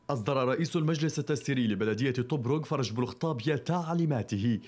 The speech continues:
بمنع صلاة عيد الأضحى في الساحات والمساجد بالمدينة. قسم الرصد والتقصي والاستجابة السريعة ببلدية واطي الشاطئ من جهته حذر من إقامة صلاة عيد الأضحى في الساحات والمساجد، مطالبا بضرورة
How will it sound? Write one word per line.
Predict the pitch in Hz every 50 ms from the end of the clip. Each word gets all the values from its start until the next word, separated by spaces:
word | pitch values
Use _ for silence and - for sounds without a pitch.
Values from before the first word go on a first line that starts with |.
| - - - - -
بمنع | - 107 - 107 104 120 123 127 143
صلاة | 127 - 156 151 156 156 156
عيد | 170 170 160 160 156 160
الأضحى | 151 - - 113 - - - 117
في | -
الساحات | 131 117 - - 127 - - - 139 127 -
والمساجد | 127 117 117 117 110 113 110 - - 135 123 - 113 104 110 107
بالمدينة. | 95 101 98 101 92 - 101 95 87 - - - - _ _ _ _ _ _
قسم | - 214 208 - 196
الرصد | 185 160 160 165 156 147
والتقصي | 170 151 156 156 - 139 - 139 123 120 - 117
والاستجابة | 104 101 101 - 123 117 - - 156 131 185 170 175 160 160
السريعة | 127 120 - 139 123 120 110 90 -
ببلدية | 71 73 67 - 95 107 110 101 139 143 131 127
واطي | 131 117 117 117 117 123
الشاطئ | 110 - - 160 156 - - 147 135 123 - - - - - - - -
من | 165 175 175
جهته | 143 151 180 202 190 196 185 190 180
حذر | - - 180 165 143 156 147 143
من | 139 131 113 113
إقامة | 113 - - 151 147 131 147 139
صلاة | 120 - - 127 123 135 -
عيد | 175 160 151 160 151
الأضحى | 156 - - 127 - - - 104
في | -
الساحات | - - - - 98 - - - 147 - 131
والمساجد، | 123 131 120 120 117 117 - 170 156 120 104 110 98 - - - - - - - - - - -
مطالبا | - 151 160 175 175 - 156 135 117 101 92 117 113 - 76 - - - - - - - - -
بضرورة | - 147 185 185 190 190 196 214 190 190